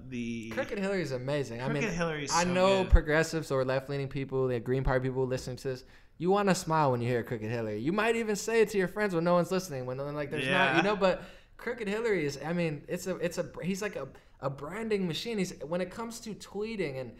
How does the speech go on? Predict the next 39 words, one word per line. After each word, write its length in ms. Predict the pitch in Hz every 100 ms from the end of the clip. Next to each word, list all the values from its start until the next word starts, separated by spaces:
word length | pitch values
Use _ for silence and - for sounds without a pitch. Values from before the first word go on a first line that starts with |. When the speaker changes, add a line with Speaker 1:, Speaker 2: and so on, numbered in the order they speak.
| - -
Speaker 2:
you 80 | 214
can 120 | 262
say 200 | - 262
what 160 | 269 -
you 80 | 226
want, 160 | 240
but 80 | 185
he's 140 | 190
a 100 | 175
genius, 420 | - 175 226 190 -
and 140 | 170
he's 140 | 185 -
seventy 460 | - 233 269 240
years 240 | 190 151 147
old. 320 | 180 113 - - - -
Find 280 | 208 226 233
me 140 | 226
a 80 | 208
seventy-year-old 880 | - 190 190 185 170 160 160 147 139
that's 180 | 135
better 400 | 131 151 156 165 147
at 180 | 139
social 400 | 131 160 160 143
media 360 | 139 147 147 139
than 160 | 123 123
Trump. 380 | - 147 127 - - - -
Okay, 320 | 190 208 170
he 100 | 170
spells 400 | 165 - 147 151
a 80 | 160
few 160 | 165
things 280 | 160 156 139
wrong 200 | 131 123
sometimes. 560 | 123 120 - 139 147 - - _ _
Does, 160 | 202 -
it 140 | 196
doesn't 280 | 302 254 143
matter. 420 | 160 247 208 101 - _ -
Like, 180 | 143